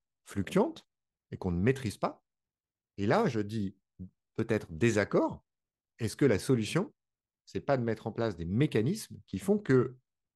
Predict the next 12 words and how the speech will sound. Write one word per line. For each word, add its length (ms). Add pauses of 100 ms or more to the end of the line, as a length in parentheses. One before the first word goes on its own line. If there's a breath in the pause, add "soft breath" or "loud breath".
(200)
c'est 340 (300)
pas 100
qu'un 480
sujet 320
d'envie, 420 (460)
c'est 180
aussi 280
un 100
sujet 320
de, 260 (160)
de 80
devoir, 600